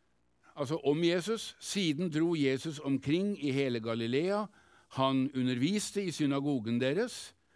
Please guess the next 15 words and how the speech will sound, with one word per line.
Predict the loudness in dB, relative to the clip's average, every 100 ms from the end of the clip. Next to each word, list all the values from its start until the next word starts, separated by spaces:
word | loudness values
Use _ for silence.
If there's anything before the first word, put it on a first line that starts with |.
| -20 -20 -4
forkynte | -2 2 2 2 0 0
evangeliet | 2 2 2 2 2 0 0
om | 0
riket | 2 0 0 0 0 -2 _ -20 -4
og | 2
helbredet | 2 2 0 2 2 0 -4
all | -2 -2 -4
sykdom | -2 -2 -2 -4
og | -4 -2
plage | -2 -2 -4 -8 -10 _ -12
hos | -10 -12 -16 _
folket.» | -14 -14 -14 -20 -20 _ _ _ _ _
Fire | -2 -2 0
tjuetre. | -6 -4 -4 -6 -12 _ _ _ _ _ _
Så | 0 2